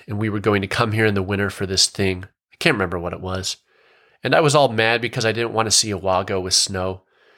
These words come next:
So I pretended to have a stomach ache so I wouldn't have to go. I wanted to have this perfect picture of Iwago in my head, which I guess is a picture of Iwago in the summer. Kind of just like this. And again, it's that,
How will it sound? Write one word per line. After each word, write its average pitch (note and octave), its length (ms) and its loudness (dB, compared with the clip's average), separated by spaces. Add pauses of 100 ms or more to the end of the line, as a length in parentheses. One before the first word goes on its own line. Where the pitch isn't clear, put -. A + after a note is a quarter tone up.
(440)
So - 180 0
I D3 60 4
pretended B2 380 0
to G#2 60 0
have G#2 100 0
a F#2 40 -2
stomach F2 480 -2
ache D#2+ 180 -8
so - 140 0
I F#2+ 60 -4
wouldn't F#2+ 260 -4
have F#2 180 -4
to F#2+ 80 -12
go. F2+ 360 -6 (320)
I A#2 60 -2
wanted B2+ 200 4
to B2+ 60 2
have C#3 80 2
this A2+ 120 0
perfect - 540 -4
picture C3 440 0
of A#2 160 -2
Iwago G2+ 520 0
in F#2+ 80 -6
my F2+ 120 -4
head, F2+ 420 -4 (520)
which A2 160 -4
I A2+ 80 4
guess A2+ 520 2 (180)
is G#2+ 100 -4
a A2 60 -4
picture B2 260 -6
of A#2+ 80 -4
Iwago C3 360 4
in C#3+ 60 0
the C#3 60 0
summer. - 400 0 (880)
Kind A#2+ 240 0
of F2+ 80 -10
just - 240 0
like G2 180 -4
this. - 360 -6 (1400)
And A2 400 0 (520)
again, C3 560 2
it's - 200 0
that, A#2 320 2